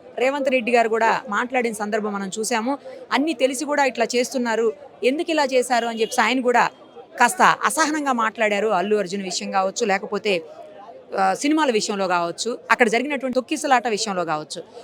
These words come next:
ఇంకోవైపు ఏంటంటే ఇక నుంచి ఎక్కడ కూడా ప్రీమియర్ షోలకి అనుమతి ఇవ్వమని చెప్పి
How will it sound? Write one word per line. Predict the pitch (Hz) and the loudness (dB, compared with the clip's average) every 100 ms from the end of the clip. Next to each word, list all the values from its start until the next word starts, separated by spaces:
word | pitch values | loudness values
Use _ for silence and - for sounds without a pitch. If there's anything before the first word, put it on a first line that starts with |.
| - | -8
ఇంకోవైపు | 277 359 330 | 0 2 2
ఏంటంటే | 320 302 302 359 403 - - - - | -2 -6 -6 -6 -8 -14 -20 -12 -2
ఇక | 277 | 2
నుంచి | 302 302 359 349 427 | 2 4 2 2 0
ఎక్కడ | 247 247 302 | 0 2 2
కూడా | 285 | 2
ప్రీమియర్ | 269 262 277 277 | 0 -2 -2 -2
షోలకి | - 247 240 247 | 0 -2 -2 -2
అనుమతి | 190 254 277 | 0 2 4
ఇవ్వమని | 175 214 269 262 | 4 4 4 2
చెప్పి | 240 220 294 | -2 -2 -2